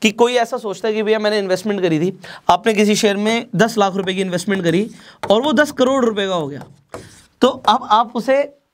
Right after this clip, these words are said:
टैक्स कैसे दोगे, जब तक आप उसे बेचोगे नहीं? ये बिल्कुल उस तरीके से भी जाता है, आप जिस घर में रह रहे हो,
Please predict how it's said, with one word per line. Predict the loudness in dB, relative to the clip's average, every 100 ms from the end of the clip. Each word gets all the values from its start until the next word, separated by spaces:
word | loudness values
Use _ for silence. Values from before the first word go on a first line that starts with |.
| _ _ _
टैक्स | -2 0
कैसे | 0 0 2
दोगे, | 0 0
जब | 2
तक | 0
आप | 0
उसे | 0
बेचोगे | -2 -4 -6 -8
नहीं? | -12 -18 _ _ 2
ये | 2
बिल्कुल | 2 -2 -4
उस | -2
तरीके | -2 0
से | 0
भी | 0
जाता | 0 2 0
है, |
आप | 0
जिस | -6
घर | -4 -2
में | 0
रह | 0
रहे | -2
हो, | -4